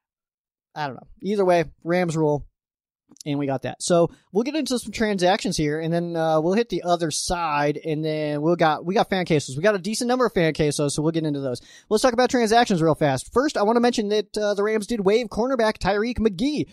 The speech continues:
McGee was scheduled to serve a five-game suspension for violating the league's sub-, substance abuse policy. Uh, so that's no longer be, gonna be an <laughs> issue as far as the Rams go because he's now been waived. So,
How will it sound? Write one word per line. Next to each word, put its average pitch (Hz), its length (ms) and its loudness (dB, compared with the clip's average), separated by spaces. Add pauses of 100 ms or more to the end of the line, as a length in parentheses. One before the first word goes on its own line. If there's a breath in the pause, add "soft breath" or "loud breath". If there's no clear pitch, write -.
(160 soft breath)
McGee 190 200 -2
was 196 100 2
scheduled 185 260 2
to 165 60 0
serve 175 240 -2
a 147 60 -2
five-game 175 540 -4
suspension 220 500 -6
for 151 140 -6
violating 156 480 -2
the 143 60 -8
league's 156 280 -8
sub-, 175 220 -8 (200)
substance - 520 -6
abuse 180 360 -8 (120)
policy. 190 520 -2 (460 soft breath)
Uh, 160 160 -6
so 190 480 2
that's 196 240 2
no 247 160 4
longer 226 300 0
be, 180 180 -4
gonna 175 180 0
be 165 120 2
an 160 80 0
<laughs> - 0 -
issue 180 280 0
as 170 140 0
far 156 160 2
as 139 100 -2
the 135 60 -6
Rams 226 260 0
go 170 160 -2
because 160 240 -4
he's 151 200 -6
now 135 140 -6
been 156 200 -8
waived. 151 400 -2
So, 151 320 -4